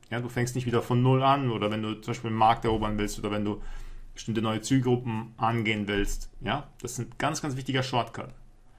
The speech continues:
Ich würde mir viertens einen Partner suchen, der Erfahrung darin hat,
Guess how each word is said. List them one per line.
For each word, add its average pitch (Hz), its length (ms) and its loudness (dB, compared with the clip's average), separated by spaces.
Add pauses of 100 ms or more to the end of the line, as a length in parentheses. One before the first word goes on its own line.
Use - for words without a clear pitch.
(540)
Ich - 140 0
würde 160 180 10
mir 170 300 6 (580)
viertens 180 840 2 (1700)
einen 131 240 4
Partner 185 480 8
suchen, 160 680 4 (1600)
der 120 100 4
Erfahrung 170 600 10
darin 170 400 8
hat, 131 380 2